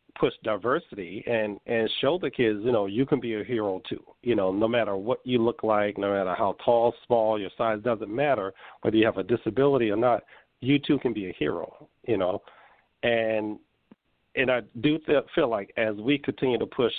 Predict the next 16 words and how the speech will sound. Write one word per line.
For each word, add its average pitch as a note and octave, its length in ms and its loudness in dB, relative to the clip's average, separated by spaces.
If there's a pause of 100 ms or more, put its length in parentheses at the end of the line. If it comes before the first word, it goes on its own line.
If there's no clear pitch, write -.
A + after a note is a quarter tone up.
(120)
like, G#2 180 -2
the B2 80 2
vitiligo A2 760 0 (240)
awareness G#2+ 540 0
initiative, G2 600 -6 (1040)
we C3+ 200 4
will C3+ 140 0
become A#2 340 -2
more A2 260 -4
mainstream G#2+ 960 -4 (600)
in A2 320 2
this C#3+ 200 2
world F#2+ 420 -2
where G2+ 140 -4
people A2+ 300 2
recognize G2+ 500 0